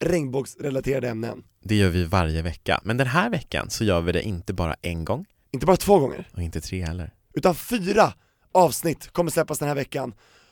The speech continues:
Speaker 1: Och varför gör vi det då?
Speaker 2: Ja, men det är ju självklart för att det är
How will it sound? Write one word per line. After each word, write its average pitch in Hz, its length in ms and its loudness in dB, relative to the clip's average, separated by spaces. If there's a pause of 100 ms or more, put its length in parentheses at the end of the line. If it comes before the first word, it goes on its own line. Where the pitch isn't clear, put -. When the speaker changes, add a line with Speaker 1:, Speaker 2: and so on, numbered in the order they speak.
(180)
Speaker 1:
Och 190 120 4
varför 190 500 2
gör 170 180 2
vi 170 100 0
det - 180 2
då? 120 220 0
Speaker 2:
Ja, 127 80 -8
men 147 120 -2
det 160 60 2
är 156 100 2
ju 135 140 -2
självklart 101 500 -4
för 92 160 0
att 87 140 -2
det - 100 -8
är 85 340 -4